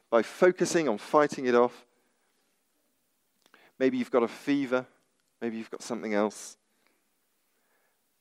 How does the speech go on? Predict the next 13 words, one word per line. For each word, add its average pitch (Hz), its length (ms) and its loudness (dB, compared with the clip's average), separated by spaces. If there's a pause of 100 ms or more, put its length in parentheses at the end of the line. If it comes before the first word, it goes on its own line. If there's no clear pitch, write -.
(600)
But 180 160 2
your 196 120 6
body 269 280 6
actually 180 300 2 (180)
reaches 202 280 -2
a 185 60 4
point 220 220 2
where 170 100 6 (460)
it, 196 140 2 (240)
it's 226 200 -2
a 233 40 4
bit 285 240 0
confused, 247 420 4